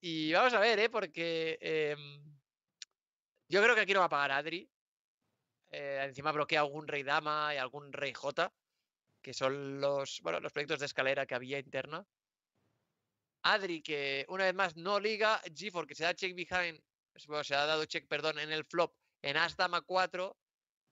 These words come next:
Eh, vamos a ver si decide apostar aquí para proteger su mano o no lo hace.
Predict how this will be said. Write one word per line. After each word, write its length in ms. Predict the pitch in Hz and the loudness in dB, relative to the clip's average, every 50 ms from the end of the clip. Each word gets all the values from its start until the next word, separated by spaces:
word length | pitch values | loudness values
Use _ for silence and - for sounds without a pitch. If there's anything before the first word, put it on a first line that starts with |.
| _ - | _ -16
Eh, 460 | 190 139 139 139 135 131 127 123 123 123 | -12 -10 -8 -8 -8 -6 -6 -6 -6 -4
vamos 200 | 127 139 143 147 | -4 -4 -2 0
a 40 | 165 | 0
ver 80 | 165 151 | 0 2
si 100 | 160 165 | 2 0
decide 260 | 170 165 - 170 180 | 0 0 0 0 0
apostar 380 | 175 160 165 156 - - 175 165 | 0 0 0 -2 -2 0 2 2
aquí 160 | 165 147 160 | 2 0 0
para 140 | 151 165 165 | 0 0 0
proteger 320 | 160 165 151 160 147 160 151 | 0 -2 -8 -8 -8 -8 -10
su 140 | - 170 160 | -10 -8 -6
mano 320 | 165 165 160 160 156 - - | -6 -4 -4 -4 -6 -6 -8
o 140 | - 160 147 | -6 -4 -4
no 140 | 147 165 170 | 0 0 2
lo 100 | 165 165 | 4 4
hace. 380 | 170 170 - - 185 220 262 | 4 4 2 0 -2 -2 -4